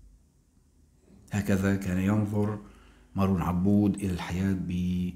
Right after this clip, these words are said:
يعني صورة شمولية عامة. كل ما في الحياة باطل الأباطيل، وكل شيء باطل.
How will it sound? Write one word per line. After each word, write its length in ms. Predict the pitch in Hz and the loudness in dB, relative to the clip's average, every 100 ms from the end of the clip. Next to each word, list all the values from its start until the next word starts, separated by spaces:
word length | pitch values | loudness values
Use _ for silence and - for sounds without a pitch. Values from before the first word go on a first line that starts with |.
| - | -10
يعني 280 | 82 82 82 | -8 -4 -4
صورة 840 | - 104 101 95 92 95 95 110 - _ | -2 0 2 2 0 -2 -4 -8 -16 _
شمولية 680 | - - 90 87 87 90 95 | -8 -2 0 0 0 0 0
عامة. 480 | 98 - - 76 - - - - - - - - | -2 -4 -6 -10 -12 -18 -20 -20 -20 -20 -20 4
كل 160 | 143 | 8
ما 100 | 123 | 10
في 100 | 123 | 10
الحياة 580 | 98 - 104 110 113 110 - - | 4 0 2 2 2 0 -6 -18
باطل 540 | 92 95 110 113 113 107 | -10 0 2 2 0 0
الأباطيل، 600 | 101 104 104 - 80 73 - - | 0 2 0 0 -6 -8 -14 -8
وكل 440 | 110 - 139 117 92 | -8 2 6 6 4
شيء 320 | 104 107 - | 2 0 2
باطل. 460 | 110 95 78 - | 2 2 -2 -6